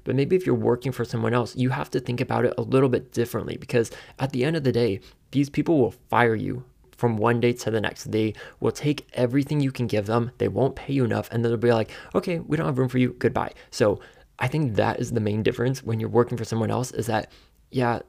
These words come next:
the pain and time is still gonna be in there to grow your career, but you have to balance it a little bit differently, because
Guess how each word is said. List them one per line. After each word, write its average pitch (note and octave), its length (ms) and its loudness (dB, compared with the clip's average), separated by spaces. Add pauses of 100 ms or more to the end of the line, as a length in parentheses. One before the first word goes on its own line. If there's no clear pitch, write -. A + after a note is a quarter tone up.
the A#2 80 0
pain C3+ 260 -2
and C3+ 80 -2
time B2+ 220 0
is A2 100 -2
still A2+ 220 2
gonna A#2 140 0
be G2+ 120 -2
in G#2 100 -2
there A#2 160 2
to - 120 -10
grow G#2 180 0
your G#2+ 160 0
career, B2+ 380 2 (360)
but D3+ 320 -2
you B2+ 80 -2
have - 200 -6
to - 80 0
balance B2 440 -2
it C3+ 120 0
a - 40 -6
little C#3 400 4
bit F3+ 200 4
differently, G#2 480 0
because A#2+ 380 0